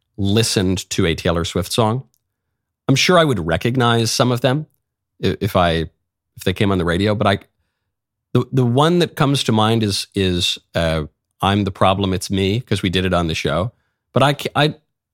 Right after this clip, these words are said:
I just haven't paid attention to Taylor Swift. And yet, when she launched her tour,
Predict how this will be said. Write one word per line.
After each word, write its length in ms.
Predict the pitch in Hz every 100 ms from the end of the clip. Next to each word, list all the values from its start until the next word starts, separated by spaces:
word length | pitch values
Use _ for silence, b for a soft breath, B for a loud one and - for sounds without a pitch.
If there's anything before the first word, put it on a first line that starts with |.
| _
I 60 | 135
just 180 | 151 156
haven't 260 | 160 156
paid 160 | - 143
attention 380 | 131 107 87 85
to 60 |
Taylor 260 | - 90 80
Swift. 280 | - - - B B -
And 140 | 123
yet, 240 | 117 - - b
when 160 | 113 107
she 200 | - 170
launched 360 | 151 151 156
her 120 | - 143
tour, 440 | - 104 101 160